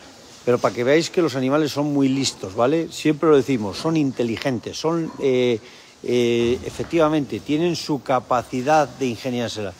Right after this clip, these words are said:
Ella está deseando, está mirando, pero ella ha calculado la situación y sabe que si salta, que puede saltar perfectamente, ¿eh?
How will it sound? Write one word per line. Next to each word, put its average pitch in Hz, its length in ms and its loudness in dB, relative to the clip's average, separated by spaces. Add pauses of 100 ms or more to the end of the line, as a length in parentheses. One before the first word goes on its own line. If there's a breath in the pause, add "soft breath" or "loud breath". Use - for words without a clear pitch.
(520 loud breath)
Ella 185 480 6 (100)
está 185 300 2
deseando, 185 640 2
está 196 240 2
mirando, 135 600 4 (340 loud breath)
pero 135 220 4
ella 214 260 8
ha 208 60 6
calculado 185 580 6
la 160 60 4
situación 165 600 0
y 170 80 0
sabe 151 400 2
que 127 180 -2
si - 180 -4
salta, 208 540 4 (520)
que 104 120 -12
puede 123 300 0
saltar 117 460 0
perfectamente, 156 880 -2 (540 loud breath)
¿eh? 147 180 0